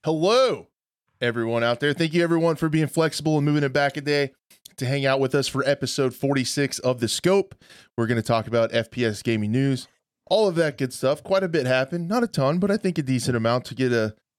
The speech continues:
to get a fun episode out of. Um, I'm joined. My name's Crash, if you didn't know,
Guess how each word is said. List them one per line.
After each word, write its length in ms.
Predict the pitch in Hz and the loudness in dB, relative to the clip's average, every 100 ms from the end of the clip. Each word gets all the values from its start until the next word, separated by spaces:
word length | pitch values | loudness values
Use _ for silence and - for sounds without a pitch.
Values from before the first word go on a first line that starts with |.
| _ | _
to 80 | - | -4
get 100 | 131 | -4
a 60 | 113 | -2
fun 300 | - 120 113 | 0 0 0
episode 520 | 113 110 - 113 107 | 0 0 0 0 2
out 260 | 101 107 | 2 2
of. 320 | 113 135 139 - - | 2 0 -4 -16 -6
Um, 720 | 107 110 110 107 107 101 - _ _ - | 0 2 2 0 -2 -8 -14 _ _ -2
I'm 220 | 151 165 | -2 -2
joined. 460 | - 107 113 135 - | -2 0 -2 -4 -4
My 160 | 131 196 | 0 2
name's 280 | 196 123 | 0 -2
Crash, 480 | - 131 131 117 - | -2 0 2 0 -4
if 40 | - | -10
you 60 | 107 | -8
didn't 200 | 104 101 | -8 -6
know, 300 | 95 101 | -6 -6